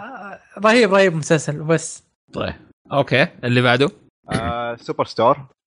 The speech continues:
Speaker 3: أول مرة أسمع فيه.
Speaker 2: سوبر
Speaker 3: جدد.
Speaker 2: ستور.
Speaker 3: إيه، تجدد الموسم رابع.
Speaker 2: أوكي.
Speaker 1: لا، سوبر ستور،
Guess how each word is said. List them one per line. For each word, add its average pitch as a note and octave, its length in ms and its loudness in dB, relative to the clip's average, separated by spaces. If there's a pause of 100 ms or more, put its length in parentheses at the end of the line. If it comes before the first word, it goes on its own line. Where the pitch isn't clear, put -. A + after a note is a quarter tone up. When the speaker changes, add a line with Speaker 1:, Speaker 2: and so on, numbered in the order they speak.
Speaker 3:
أول A#2 140 4
مرة G2 200 2
أسمع F2 180 -4
فيه. F#2 220 -10 (320)
Speaker 2:
سوبر - 220 -4
Speaker 3:
جدد. A2 100 2
Speaker 2:
ستور. C3 340 4 (460)
Speaker 3:
إيه، G2 280 -8
تجدد C3 280 0
الموسم A2 520 2
رابع. F#2+ 320 2 (380)
Speaker 2:
أوكي. G#2 280 2 (400)
Speaker 1:
لا، G3 240 2
سوبر A3 240 -2
ستور، C4 240 0